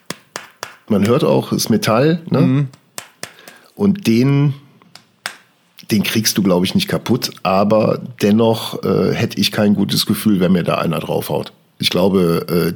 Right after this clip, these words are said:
Speaker 1: die, die Panik ist dann natürlich riesengroß und das ist auch wieder so ein Faktor beim, beim Profisport. Da nimmst du doch auch auf dich selber keine Rücksicht dabei.
Speaker 2: Ja, ja, ja,
Speaker 1: Wenn
Speaker 2: richtig.
Speaker 1: du in Zweikämpfe gehst und so. Und wenn du, ne, also das auszustellen ist halt auch dann irgendwie ein,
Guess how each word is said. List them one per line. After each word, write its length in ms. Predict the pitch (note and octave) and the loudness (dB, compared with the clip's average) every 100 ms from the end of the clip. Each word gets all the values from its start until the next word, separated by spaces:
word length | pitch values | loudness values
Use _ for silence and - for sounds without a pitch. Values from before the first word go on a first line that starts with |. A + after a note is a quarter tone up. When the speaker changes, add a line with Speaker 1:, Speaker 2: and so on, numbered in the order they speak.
| - | 0
Speaker 1:
die, 160 | G2+ - | 0 -2
die 280 | - A#2+ | -4 -2
Panik 380 | G#2+ F#2+ G2 F#2 | 0 2 2 0
ist 180 | E2+ - | -2 0
dann 80 | F2 | 0
natürlich 420 | E2+ - E2+ - | 0 0 -2 0
riesengroß 640 | G#2 G2 E2+ D#2 G2 G#2+ | 0 2 0 0 0 0
und 160 | - F2+ | -2 -2
das 180 | F#2 - | -2 -2
ist 240 | - - | -4 -2
auch 180 | F2+ - | -2 0
wieder 240 | G2 E2 E2+ | 0 0 0
so 100 | F2+ | 0
ein 100 | F2 | -2
Faktor 440 | - F#2+ - F2 | -2 -4 -2 0
beim, 260 | F2 E2 D2 - - - - - - | 2 0 -2 -6 -8 -6 -6 -8 -6
beim 160 | - E2+ | -2 -2
Profisport. 720 | - F#2 - - - - - | 0 0 0 0 -2 -4 -4
Da 80 | D2+ | -4
nimmst 340 | D#2 G2 - | -2 -2 -4
du 60 | D2+ | -4
doch 260 | D2 - - | -6 -6 -6
auch 120 | - | -4
auf 120 | - | -4
dich 220 | - - | -2 0
selber 280 | F2+ F2+ D#2+ | 2 2 0
keine 280 | - F2+ E2+ | 0 0 0
Rücksicht 360 | A2+ - - | -2 -4 -4
dabei. 360 | - - D3 - - _ | -2 0 -2 -4 -12 _
Speaker 2:
Ja, 80 | D3 | 0
ja, 20 | |
ja, 220 | D3+ C#3+ C3+ | 0 -2 -4
Speaker 1:
Wenn 100 | C3+ A2+ | -2 0
Speaker 2:
richtig. 60 | G#2 | 0
Speaker 1:
du 40 | E2+ | 2
in 180 | F#2+ | 0
Zweikämpfe 580 | G2+ A2+ G#2+ A2+ G#2 G#2+ | 2 0 0 0 0 0
gehst 300 | F2 G2+ F#2+ | 2 0 0
und 140 | F2 E2+ | -2 -2
so. 160 | E2 | -2
Und 240 | - F#2+ G2 | -2 -2 0
wenn 140 | G#2+ | 0
du, 120 | G2+ G2 - | 0 -4 -4
ne, 260 | A2+ F3+ - | 0 0 0
also 200 | A#2 A2+ | -2 0
das 260 | A2 A#2 - | 0 0 0
auszustellen 680 | B2+ - C3 - B2+ B2 | 0 0 -2 0 0 -2
ist 220 | - - | -2 -4
halt 200 | A#2 A2 | -2 -2
auch 220 | - B2 - | -2 -2 -2
dann 240 | - - | -4 -4
irgendwie 400 | - G#2 G#2 G#2 | -2 0 2 2
ein, 360 | G#2 G#2 A2+ | 2 2 0